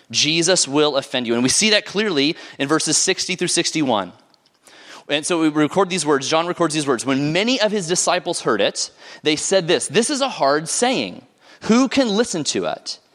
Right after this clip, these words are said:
But Jesus, knowing in himself that his disciples were grumbling about this, they said to them, 'Do you take offense at this?'" Now the context, so if you haven't been following in John, the context here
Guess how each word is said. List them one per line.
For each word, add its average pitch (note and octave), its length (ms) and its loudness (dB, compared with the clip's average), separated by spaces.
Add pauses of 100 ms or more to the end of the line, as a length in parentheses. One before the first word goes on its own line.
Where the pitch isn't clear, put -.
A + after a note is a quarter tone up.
(280)
But F#3 140 2
Jesus, F3+ 580 2
knowing F#3+ 320 0
in A3 60 -2
himself E3 540 2
that D#3+ 100 -2
his D3 160 -4
disciples E3+ 540 -2
were D3 100 0
grumbling F3 580 -2
about D3 360 -2
this, A2 260 -4 (220)
they D3+ 100 2
said G3 360 2
to D#3 100 -6
them, B2 200 0 (220)
'Do B2+ 100 -2
you D#3+ 380 0
take - 400 -2
offense A3+ 500 -2
at A2 140 -4
this?'" - 500 -2 (1080)
Now F#3 80 -2
the F#3 80 -2
context, - 420 0
so F#3 60 2
if E3 80 -6
you E3 60 0
haven't A3 200 -2
been A3+ 80 -4
following A3 300 0
in A3 100 -2
John, C3+ 320 0
the C#3+ 80 -2
context - 580 -2
here C#3 240 2